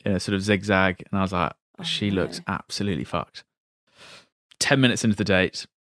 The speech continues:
Speaker 1: well, for more context, this, this countryside pub was next door to a graveyard,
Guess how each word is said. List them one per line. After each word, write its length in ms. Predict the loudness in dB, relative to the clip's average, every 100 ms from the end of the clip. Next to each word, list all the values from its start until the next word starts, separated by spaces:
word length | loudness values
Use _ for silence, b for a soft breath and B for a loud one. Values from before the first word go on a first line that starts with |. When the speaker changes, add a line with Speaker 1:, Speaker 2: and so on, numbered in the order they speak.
| _ _ _ _ _ 2
Speaker 1:
well, 140 | 2
for 100 | 4
more 180 | 6 6
context, 460 | 6 2 2 0 -8 _ _ _
this, 320 | 2 4 4 4
this 280 | 4 4 0 _
countryside 400 | -2 2 2 2
pub 300 | 6 4 4
was 220 | -2 0 2
next 220 | 2 4
door 220 | 4 4
to 260 | 2 0 0
a 340 | 0 0 0 0
graveyard, 640 | 4 6 6 2 2